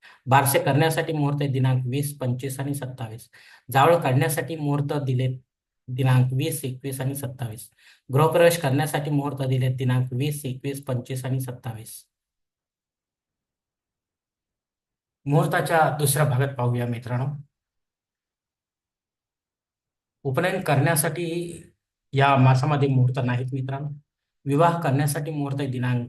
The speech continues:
बावीस, तेवीस, पंचवीस, सव्वीस आणि सत्तावीस. वास्तू शांती करण्यासाठी मुहूर्त आहे दिनांक एकवीस, पंचवीस आणि सत्तावीस.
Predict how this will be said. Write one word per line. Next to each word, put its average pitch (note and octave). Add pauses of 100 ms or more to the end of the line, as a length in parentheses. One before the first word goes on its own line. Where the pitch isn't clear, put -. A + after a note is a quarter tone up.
बावीस, B2+
तेवीस, C3 (680)
पंचवीस, C#3+
सव्वीस C3+
आणि C#3
सत्तावीस. A#2+ (380)
वास्तू C3
शांती B2+
करण्यासाठी D#3
मुहूर्त C#3+
आहे C#3
दिनांक B2+
एकवीस, D3
पंचवीस B2+
आणि C3
सत्तावीस. B2+